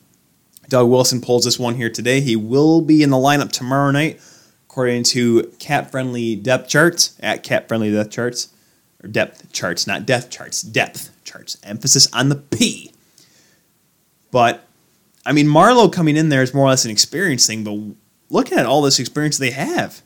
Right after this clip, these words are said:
you have Brent Burns, you have Logan Couture, you have Joe Thornton, and now you bring in Patrick Marleau. Erik Karlsson's there. Mark Vlasic. These, there's experience here.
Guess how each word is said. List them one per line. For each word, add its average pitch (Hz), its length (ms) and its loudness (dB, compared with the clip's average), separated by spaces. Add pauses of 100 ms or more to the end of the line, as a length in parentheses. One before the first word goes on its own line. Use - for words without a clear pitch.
(640)
you 139 120 -4
have 196 320 0
Brent 139 260 4
Burns, 90 460 -10 (200)
you - 140 -14
have 240 300 -2
Logan 123 340 4
Couture, 101 480 -12 (220)
you 185 120 -6
have 233 300 0
Joe 147 220 6
Thornton, 139 400 0
and 165 100 -4
now 165 140 -2
you 214 100 2
bring 202 220 0
in 190 240 -2 (840)
Patrick 185 320 2
Marleau. 208 400 4
Erik 156 240 0
Karlsson's 196 480 0
there. 113 340 -2 (440)
Mark 170 200 0
Vlasic. 151 520 2
These, 226 360 -2 (260)
there's 262 260 6
experience 294 680 2
here. 117 320 -4